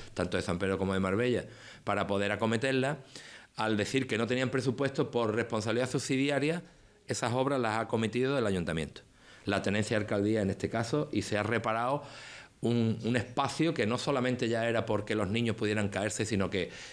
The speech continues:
eh, podía, mm, hundirse todavía más y podía ocasionar un deterioro importante en el entorno del colegio. Por lo tanto,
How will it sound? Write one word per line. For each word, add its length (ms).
eh, 100
podía, 600
mm, 300
hundirse 540
todavía 380
más 280
y 40
podía 380
ocasionar 580
un 140
deterioro 420
importante 540
en 80
el 80
entorno 360
del 140
colegio. 320
Por 120
lo 80
tanto, 440